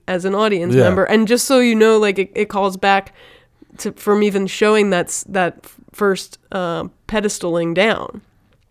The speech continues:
Speaker 1: from the very beginning, which I thought was cool too.
Speaker 2: Yeah.
Speaker 1: Like, again, it's like all these stitches, like, crossed each other later on, and it, it, it, I just was very pleased with that fi-, film, and
Speaker 2: <laughs> You just got right to the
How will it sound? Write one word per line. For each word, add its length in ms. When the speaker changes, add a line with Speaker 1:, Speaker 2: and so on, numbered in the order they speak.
Speaker 1:
from 180
the 80
very 220
beginning, 380
which 220
I 80
thought 180
was 120
cool 220
too. 320
Speaker 2:
Yeah. 320
Speaker 1:
Like, 180
again, 440
it's 160
like 120
all 160
these 180
stitches, 540
like, 200
crossed 420
each 200
other 380
later 340
on, 260
and 100
it, 160
it, 240
it, 280
I 120
just 280
was 200
very 260
pleased 400
with 160
that 180
fi-, 180
film, 500
and 480
Speaker 2:
<laughs> 280
You 100
just 420
got 180
right 140
to 140
the 80